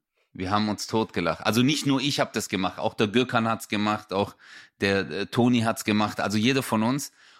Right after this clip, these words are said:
Und dann halt einfach immer so, „Ja, das ist hier mein ganz neues Outfit. Das ist klasse. Ich lauf jetzt mal nach vorne. Oh, ich dreh mich um. Ja, hast du meinen Arsch gesehen? Oh, ich glaub, ich hab gefurzt.“ Alter, Chris, wir haben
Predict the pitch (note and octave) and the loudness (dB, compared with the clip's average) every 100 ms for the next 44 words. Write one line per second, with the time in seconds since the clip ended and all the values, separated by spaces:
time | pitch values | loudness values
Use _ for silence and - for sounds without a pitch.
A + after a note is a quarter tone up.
0 | - G#2 B2+ C#3+ - A#2+ D3+ - D#3+ D#3+ | -6 0 2 2 2 2 2 2 0 0
1 | C3 C#3+ B2 A#2+ A#2+ G#2+ _ _ - - | 0 2 2 2 0 -4 _ _ -6 -2
2 | - - - F3 - - G#2 - E3 A2+ | 0 -2 -4 -4 -4 -8 -4 0 0 0
3 | A2+ C3 C4 - - - - F#3 - G#2 | 0 0 -2 -2 -2 -2 0 -2 -2 -8
4 | - - A2+ C3+ C#3 - C#4 - G#2 - | -10 -12 -6 -4 -2 -2 -2 -2 -4 0
5 | C#3+ E3 C#3+ C3+ C3 A#2+ B2+ D#3+ B3 E3+ | 2 2 0 2 2 2 2 2 2 0
6 | C#3+ F#3 C#3 - A3+ A#3+ B3 D3+ D#4+ C#3+ | 0 0 -2 0 2 2 0 -2 2 2
7 | G#3+ - D3+ C#3+ F#3 - - C#3 F3 F4+ | 2 0 2 2 2 0 -2 -2 0 -2
8 | - E3+ E3+ F#3 - - G3+ G3+ - A#2+ | 0 0 0 -2 -4 -2 -2 -4 -2 0
9 | C3 A#2+ B2+ B2+ - A3 F3+ F3 G#3+ G3 | 2 2 2 -2 0 2 2 2 2 0
10 | G3+ F3+ C3 D#3 - - _ _ - _ | 0 0 -2 -2 -6 -12 _ _ -20 _
11 | A2+ A2+ - - B2+ D3+ C#3 D3+ D3+ D3+ | -2 -2 0 2 4 4 4 0 2 -2